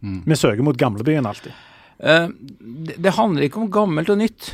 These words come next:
Speaker 3: ikke sant? Klassisk arkitektur er gammelt hvis det er bygd på attenhundretallet, og så er det nytt hvis det er bygd i tjue tjuefem, ikke sant? Det
Speaker 1: Mm.
Speaker 3: handler om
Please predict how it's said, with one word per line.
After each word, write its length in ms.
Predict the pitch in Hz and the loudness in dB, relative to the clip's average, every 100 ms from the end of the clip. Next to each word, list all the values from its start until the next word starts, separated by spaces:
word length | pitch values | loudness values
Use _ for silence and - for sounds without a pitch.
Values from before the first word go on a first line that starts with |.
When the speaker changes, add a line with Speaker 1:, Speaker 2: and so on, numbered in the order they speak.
| - | -10
Speaker 3:
ikke 180 | 156 135 | -6 -2
sant? 200 | 180 175 | -2 0
Klassisk 380 | 151 131 160 151 | -2 -2 -4 -4
arkitektur 540 | 151 147 156 165 175 139 | -4 -2 -6 -2 0 0
er 80 | |
gammelt 460 | 143 143 117 127 143 | 2 2 2 0 -2
hvis 160 | 139 131 | -6 0
det 100 | 127 | 0
er 80 | |
bygd 240 | 120 120 120 | 2 -2 -2
på 120 | 120 | -4
attenhundretallet, 480 | 110 107 113 120 156 | -4 -4 -4 -2 -2
og 60 | 135 | -2
så 80 | 131 | -2
er 40 | 131 | 0
det 80 | |
nytt 240 | 123 120 - | -2 -2 -8
hvis 120 | 117 | -2
det 60 | 113 | -2
er 80 | 107 | 0
bygd 200 | 101 101 | -2 -4
i 80 | 104 | -6
tjue 160 | 107 | -6
tjuefem, 440 | 95 104 - 101 101 | -6 -8 -8 -8 -8
ikke 200 | 104 117 | -6 -4
sant? 260 | 151 170 - | -4 -4 -4
Det 160 | 139 | -2
Speaker 1:
Mm. 60 | 143 | 2
Speaker 3:
handler 420 | 151 107 120 135 | 0 2 0 0
om 340 | 127 123 135 | 2 0 0